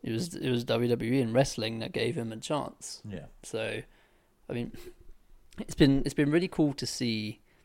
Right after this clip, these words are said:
Speaker 1: some of the stories and things that people and wrestlers have shared.
Speaker 2: Yeah, I
Speaker 1: Um,
Speaker 2: mean, a particular favourite of mine was an Aleister Black one. I don't know if you saw that one.
Speaker 1: Yeah, I've seen Aleister Black's story. What my particular favourite tweet that I've read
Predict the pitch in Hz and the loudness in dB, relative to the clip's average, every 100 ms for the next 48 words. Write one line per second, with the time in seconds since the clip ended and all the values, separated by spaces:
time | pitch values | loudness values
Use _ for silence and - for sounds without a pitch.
0 | _ _ _ _ _ - - 117 110 - | _ _ _ _ _ -8 2 2 2 0
1 | - 117 110 104 101 104 113 113 - 110 | 2 2 2 -2 -6 -6 -8 -8 -6 -6
2 | 110 110 - - _ - 113 - 113 113 | -4 -4 -4 -8 _ -2 -2 0 -4 -2
3 | 113 113 - 117 - - - 117 104 - | -2 -2 -2 -8 -6 -2 2 4 2 -2
4 | - - - - - _ - 127 127 110 | -12 -18 -20 -20 -20 _ -18 -4 0 2
5 | 101 107 107 95 - 117 - 98 98 90 | 2 0 -6 -8 -10 -14 -14 -14 -10 -10
6 | 78 90 113 104 80 80 82 80 - 82 | -10 -6 -6 -6 -10 -12 -10 -10 -12 -12
7 | 92 110 - - 65 76 85 85 76 87 | -8 -8 -10 -16 -14 -12 -10 -10 -12 -16
8 | - - 71 - - 143 127 117 - 156 | -16 -16 -14 -12 -8 0 2 2 2 4
9 | 131 - - 120 - - 123 127 135 - | 4 2 0 0 0 -4 -2 0 -2 -4
10 | - - 139 - - - - - - 131 | -6 2 2 0 -16 -20 -20 -14 -2 4
11 | 135 147 - - - - 131 113 120 120 | 6 4 0 -2 -2 0 -2 0 -2 -2
12 | - - - 135 127 143 139 - 131 143 | -8 -10 -6 -4 -2 0 -2 -2 -4 -4